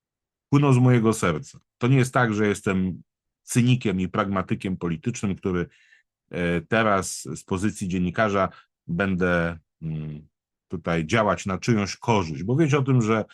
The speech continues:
jestem pierwszym krytykiem rządu, ale tam, gdzie poruszamy się w kategoriach przyzwoitości, praworządności, e, prawa do normalnego życia,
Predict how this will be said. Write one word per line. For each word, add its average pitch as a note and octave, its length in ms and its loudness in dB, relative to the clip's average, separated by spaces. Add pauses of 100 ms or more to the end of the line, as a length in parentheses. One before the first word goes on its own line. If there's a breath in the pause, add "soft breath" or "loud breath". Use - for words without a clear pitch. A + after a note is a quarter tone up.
(300 loud breath)
jestem G#2+ 280 -4
pierwszym A2+ 420 -2
krytykiem F#2+ 580 -4
rządu, F2+ 420 -2 (580 soft breath)
ale A#2 180 2
tam, G3 300 2
gdzie A2 540 -2 (140)
poruszamy A#2+ 580 2
się F2 320 0
w - 80 -18
kategoriach G#2+ 640 0
przyzwoitości, G2 800 0
praworządności, F2 920 -4 (600 loud breath)
e, E2 300 -6 (360)
prawa B2+ 280 2
do G#2+ 100 2
normalnego G#2 580 2
życia, G2+ 460 -2